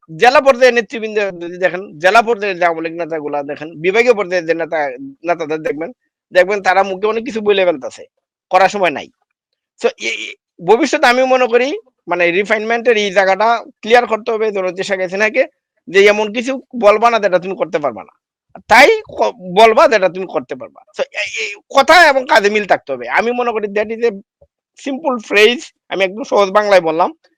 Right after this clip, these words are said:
যে কথা এবং আমি, আমি কোনো নীতি, পলিসি, বিশাল কিছু, মানে, কাব্যিক শব্দ দিয়ে বললাম না বিষয়টা, আমি আমার স্টাইলে বললাম, কথা এবং কাজে মিল থাকতে হবে। That is, আমরা বলি, আমি একটা এক্সাম্পল দিই, আমরা আওয়ামী লীগের নেতারা কিন্তু অনেকেই বলি যে আমরা,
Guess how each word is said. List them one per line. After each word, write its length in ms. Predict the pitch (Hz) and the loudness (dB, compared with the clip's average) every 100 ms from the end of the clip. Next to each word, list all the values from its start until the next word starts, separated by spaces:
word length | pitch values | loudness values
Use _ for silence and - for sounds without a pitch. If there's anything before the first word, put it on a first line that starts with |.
| _ | _
যে 80 | - 180 | -6 0
কথা 240 | 196 226 | 4 4
এবং 180 | 226 202 | 4 2
আমি, 280 | 185 202 214 | 2 2 0
আমি 340 | 185 175 190 | 0 0 0
কোনো 160 | 202 202 | -6 -8
নীতি, 340 | 202 190 208 | -8 -8 -10
পলিসি, 580 | 180 180 196 - 202 196 _ _ - | -6 -4 -4 -6 -4 -6 _ _ -8
বিশাল 380 | 175 233 214 202 233 | 0 2 4 2 -4
কিছু, 260 | 214 185 196 | -12 -6 -4
মানে, 300 | 180 180 165 - | 0 0 -2 2
কাব্যিক 360 | 196 185 185 175 | 2 4 0 0
শব্দ 260 | 233 190 | -2 0
দিয়ে 140 | 196 190 | 0 2
বললাম 320 | 165 170 190 | 2 2 0
না 100 | 190 | -2
বিষয়টা, 360 | 160 180 208 320 _ - | 0 -2 -2 -8 _ -6
আমি 160 | 180 190 | -2 2
আমার 200 | 190 214 | 2 0
স্টাইলে 260 | - 208 | -2 0
বললাম, 360 | 190 185 220 269 | 2 2 0 -2
কথা 260 | 185 185 | -2 0
এবং 160 | 196 190 | 0 -2
কাজে 200 | 170 156 | -4 -4
মিল 160 | 156 135 | -6 -6
থাকতে 260 | 135 - | -8 -10
হবে। 180 | 95 73 _ _ _ - | -16 -16 _ _ _ 0
That 160 | 202 220 | 0 0
is, 280 | 208 208 208 _ - | -4 -14 -20 _ 0
আমরা 260 | 220 254 | 4 4
বলি, 340 | 240 247 254 - _ _ | 4 4 0 -6 _ _
আমি 180 | 196 233 | 0 2
একটা 160 | 262 262 | 4 2
এক্সাম্পল 380 | 202 226 202 175 | 2 0 0 0
দিই, 120 | 185 | 2
আমরা 300 | 180 185 190 | 2 4 4
আওয়ামী 260 | 185 180 | 4 2
লীগের 200 | 180 185 | -2 -2
নেতারা 240 | 196 185 175 | -2 -2 -2
কিন্তু 220 | 185 185 | -4 -4
অনেকেই 280 | 180 180 190 | -4 -4 -4
বলি 220 | 170 165 | -4 -4
যে 140 | 165 | 0
আমরা, 320 | 160 156 160 | 0 2 0